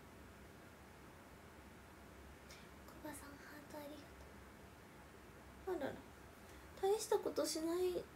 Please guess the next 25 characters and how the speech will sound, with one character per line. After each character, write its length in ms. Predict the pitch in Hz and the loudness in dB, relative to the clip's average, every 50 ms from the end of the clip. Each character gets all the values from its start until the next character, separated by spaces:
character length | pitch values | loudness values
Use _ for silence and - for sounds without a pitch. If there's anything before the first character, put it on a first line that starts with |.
| - | 4
の 120 | 269 285 277 | 6 8 8
も 160 | 269 269 269 269 - - | 8 8 6 6 4 2
い 140 | - - - | 0 0 0
い 20 | 302 - | 4 4
こ 80 | 262 262 | 2 6
と 160 | - 269 269 | 6 6 6
じ 80 | - | 6
ゃ 20 | 196 | 4
な 60 | 139 | 2
い？ 40 | - - 156 147 - - 330 339 - - - - - - - - - - - - - - - - - - - - - - - - - - - - - - - - - - - - - - - - - - - - - - - - - - - - - - - - - - - - - - - - - - - - - - - - - - - - - - - - - - - | 2 2 0 0 0 0 -2 -4 -6 -10 -12 -12 -14 -14 -14 -14 -12 -12 -12 -12 -14 -14 -14 -14 -14 -14 -14 -14 -14 -12 -12 -12 -14 -14 -12 -14 -14 -12 -12 -12 -12 -12 -12 -14 -12 -12 -12 -12 -12 -12 -12 -12 -14 -14 -14 -14 -12 -12 -12 -12 -12 -12 -12 -12 -14 -14 -14 -14 -14 -14 -12 -12 -12 -12 -12 -12 -12 -12 -12 -12 -12 -12 -12 -12 -12 -12 -12 -12 -8 -2 0
生 80 | 339 320 | 0 0
き 140 | - - - | 0 0 6
た 160 | - 285 277 | 8 8 10
だ 100 | 262 269 | 10 8
け 140 | 262 - 285 285 285 | 8 8 6 6 8
で 180 | 285 269 - - - - - - - - - - - - - - - - - - - - | 6 6 4 2 -8 -12 -12 -12 -12 -12 -12 -12 -12 -12 -12 -12 -12 -12 -12 2 12 12
偉 280 | 330 311 311 339 311 294 | 12 12 12 12 12 12
い 60 | 294 | 12
で 180 | 285 277 285 285 | 12 12 12 12
す。 500 | - - - - - - - - - - - - - - - - - | 12 12 4 2 2 -2 -4 -6 -6 -10 -12 -12 -12 -12 -8 0 0
<laughs> 40 | 339 320 339 349 349 - - - - - - - - - - - - - - - - - - - - - - 320 - - 339 339 - - - - - - - - - - - - - - - - - - - - - - - - - - - - - - - - - - - - - - - - - - | 2 4 4 4 4 2 -4 -10 -10 -10 -10 -12 -12 -12 -12 -12 -12 -12 -12 -12 -12 -12 -10 -10 -10 -6 -6 -4 0 2 0 0 0 -6 -12 -12 -12 -10 -10 -10 -10 -12 -12 -12 -10 -8 -6 -6 -4 -4 -6 -4 -2 0 0 2 2 2 4 4 4 4 2 0 -2 0 0 0 0 -2 -4 -4 0 2
よ 80 | 269 277 | 4 4
い 80 | 277 | 4
し 80 | - | 4
ょ。 40 | - | 2